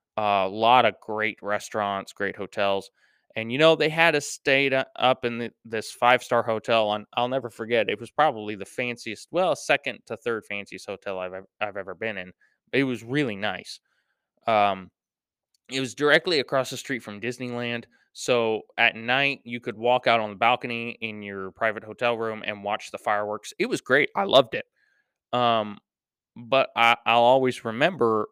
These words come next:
work for us started at six in the morning. That's when it started. And it would go from six in the morning till about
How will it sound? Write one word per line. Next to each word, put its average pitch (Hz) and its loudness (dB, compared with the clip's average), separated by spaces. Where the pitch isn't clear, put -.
work 147 2
for - -8
us 135 6
started 127 2
at 110 -4
six - -8
in 110 -10
the 98 -14
morning. 98 -14
That's 139 -2
when 170 -6
it - -10
started. - -4
And 127 2
it 180 -2
would 160 -6
go 127 4
from 117 -12
six - -10
in 156 -10
the 139 -8
morning 117 -6
till 113 -8
about 107 -2